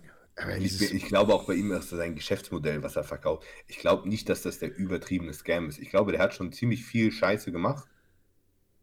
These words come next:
Speaker 2: Aber ich glaube, das, was er momentan macht, im momentan, verfolgst du den so halbwegs?
Speaker 1: Nee, also ich, ich weiß, dass er dieses,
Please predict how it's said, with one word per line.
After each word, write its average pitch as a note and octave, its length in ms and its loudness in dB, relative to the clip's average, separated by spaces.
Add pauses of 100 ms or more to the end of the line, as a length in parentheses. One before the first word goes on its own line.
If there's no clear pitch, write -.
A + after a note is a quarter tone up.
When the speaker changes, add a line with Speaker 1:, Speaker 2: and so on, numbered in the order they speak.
(520)
Speaker 2:
Aber F2 320 4
ich F2 100 -6
glaube, F2 240 2
das, E2 160 -2
was F2+ 140 2
er F2 60 2
momentan E2 520 0
macht, F2 300 -2
im D#2+ 180 -8
momentan, F2 580 -4
verfolgst G2 400 -2
du A#2 60 -6
den A#2 140 2
so G#2+ 100 2
halbwegs? A#2 560 2 (760)
Speaker 1:
Nee, G2 380 -2
also G#2+ 160 0
ich, G2+ 120 -4
ich G#2+ 240 -2
weiß, A2+ 220 0
dass A2+ 100 -2
er A2 100 2
dieses, G2 400 -4